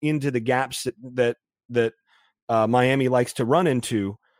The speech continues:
as a way to try to set up the lever-, the leverage situations he wants. He's not gonna, he's not gonna come with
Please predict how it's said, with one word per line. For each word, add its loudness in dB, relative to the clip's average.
as 4
a 2
way 4
to 4
try 0
to 0
set 2
up 2
the 2
lever-, 0
the 2
leverage 0
situations -4
he -6
wants. -4
He's -6
not 0
gonna, -2
he's -6
not 0
gonna -4
come -2
with -4